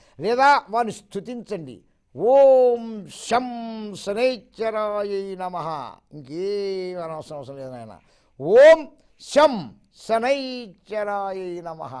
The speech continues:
ఒక్కడి చాలు నాయన, ఈ ఒక్కరోజు మీరు పఠిస్తే. నూట ఎనిమిది సార్లు పఠిస్తారా,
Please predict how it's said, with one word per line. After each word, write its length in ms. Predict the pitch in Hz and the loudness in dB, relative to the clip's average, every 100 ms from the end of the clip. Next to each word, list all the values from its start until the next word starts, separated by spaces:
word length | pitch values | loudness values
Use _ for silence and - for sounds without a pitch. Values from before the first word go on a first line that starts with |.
| 104 _ _ 151 | -16 _ _ -16
ఒక్కడి 500 | 156 _ - 180 170 160 | -16 _ -14 -12 -12 -10
చాలు 160 | 196 | -8
నాయన, 360 | 196 185 180 175 | -6 -6 -8 -10
ఈ 60 | |
ఒక్కరోజు 580 | 165 156 - 165 170 160 | -10 -14 -10 -10 -8 -10
మీరు 160 | 160 147 | -12 -12
పఠిస్తే. 480 | 143 147 - 123 - _ _ - | -12 -16 -18 -20 -20 _ _ -10
నూట 200 | 208 254 | -4 0
ఎనిమిది 200 | 254 233 | 0 0
సార్లు 200 | 247 247 | -2 -2
పఠిస్తారా, 680 | 226 233 - 233 240 254 | -2 -6 -2 0 2 0